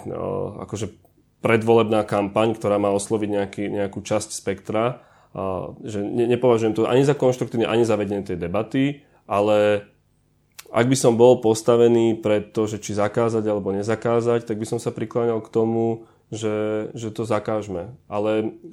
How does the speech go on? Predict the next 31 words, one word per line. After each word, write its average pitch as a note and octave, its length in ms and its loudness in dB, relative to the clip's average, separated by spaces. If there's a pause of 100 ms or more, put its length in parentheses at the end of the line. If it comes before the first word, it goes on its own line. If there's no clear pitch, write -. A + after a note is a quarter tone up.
hovorím D#3 340 2
to C3 80 -2
naschvál, C#3 480 4
a A2 80 2
však A2 160 -8
to A#2 80 2
asi A#2 160 -2
je A2 160 0
cítiť B2 220 -4
opatrne, A#2+ 640 2
že A2 240 -2 (500)
tam G#2+ 160 2
naozaj D#3 240 6
treba A#2+ 220 4
pozerať B2+ 260 4
na A#2 140 2
viacero A#2+ 340 2
vecí. G#2+ 380 -4
Prvá B2 260 4
vec A2 160 0
je, B2+ 240 2
že A2+ 80 -4
vy A2+ 140 -4
ste A#2 180 -4
hovorili, B2+ 400 0
že A2+ 80 -4
to A#2 160 0
je A2 80 2
ľudské A#2+ 320 -2
právo A2 320 0
plodu, G#2 640 -2